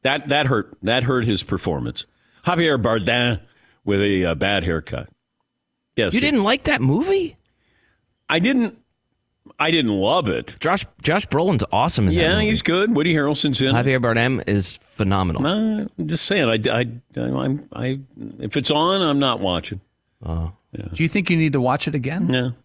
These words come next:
Speaker 1: I'm good. <laughs>
Speaker 2: Yeah. Do you think you need to reevaluate your opinion?
Speaker 1: Like, how many movies do you actually wanna watch again?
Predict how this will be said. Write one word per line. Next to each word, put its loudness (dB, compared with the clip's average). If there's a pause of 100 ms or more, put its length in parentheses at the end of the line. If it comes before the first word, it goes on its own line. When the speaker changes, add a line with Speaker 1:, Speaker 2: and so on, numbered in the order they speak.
(160)
Speaker 1:
I'm -6
good. -6 (120)
<laughs> 2 (540)
Speaker 2:
Yeah. -6
Do -2
you 2
think 0
you 2
need 2
to 2
reevaluate 2
your 2
opinion? 0 (420)
Speaker 1:
Like, -2
how -2
many 2
movies 2
do 0
you 2
actually 0 (140)
wanna 2
watch -2
again? -8